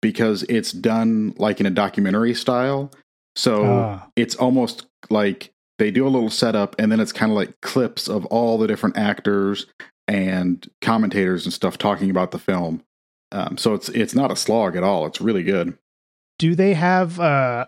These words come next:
Speaker 2: a section talking about the vehicles? 'Cause I know,
Speaker 1: Yes.
Speaker 2: um, I know that, uh,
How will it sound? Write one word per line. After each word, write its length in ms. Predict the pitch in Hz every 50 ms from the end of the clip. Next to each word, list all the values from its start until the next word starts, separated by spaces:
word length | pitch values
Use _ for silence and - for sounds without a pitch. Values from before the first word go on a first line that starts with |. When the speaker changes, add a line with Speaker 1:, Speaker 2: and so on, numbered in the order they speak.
| _ -
Speaker 2:
a 80 | 147
section 400 | - - - 156 143 - 170 147
talking 340 | 135 - 143 147 143 - 156
about 200 | 147 139 131 127
the 60 | -
vehicles? 640 | 123 120 127 127 139 139 - 156 156 165 165 - - - _ _ _ _ _ -
'Cause 140 | - 151
I 140 | 151 147 143
know, 320 | 143 151 165 180 - - -
Speaker 1:
Yes. 520 | 104 107 110 - - - - - - -
Speaker 2:
um, 600 | 151 139 135 135 127 123 120 117 120 120 127 - _ _ _ _ _ _ _ _ -
I 200 | 127 147 151 160
know 320 | 165 175 190 202 196 196
that, 240 | 165 170 165 156 147
uh, 480 | 147 143 139 135 131 123 117 117 -